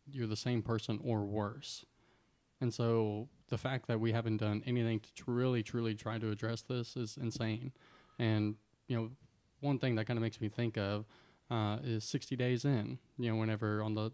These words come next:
the last season that they had, there was a couple contestants that went out of their way to teach them, "Hey, here's how you start your own little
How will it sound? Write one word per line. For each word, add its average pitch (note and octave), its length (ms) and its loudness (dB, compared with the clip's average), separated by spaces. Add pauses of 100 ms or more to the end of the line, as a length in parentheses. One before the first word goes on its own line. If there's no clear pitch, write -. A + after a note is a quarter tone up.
the B2 80 -4
last A#2 340 -2
season A2+ 320 0
that G#2+ 160 0
they A2 140 0
had, A2 400 0 (380)
there A#2+ 120 4
was A2+ 120 0
a A2+ 40 -2
couple A2+ 280 -2
contestants A2 720 -2
that A2 200 -2
went A2+ 180 0
out A2+ 140 2
of G#2+ 80 0
their G#2 160 0
way G#2+ 640 0
to G#2+ 440 2 (520)
teach - 240 -4
them, A2 220 0
"Hey, B2 200 2
here's C3 240 -2
how C3+ 80 -4
you A2+ 340 2
start A#2 380 -6
your B2 140 -2
own A2+ 420 0
little A2+ 400 0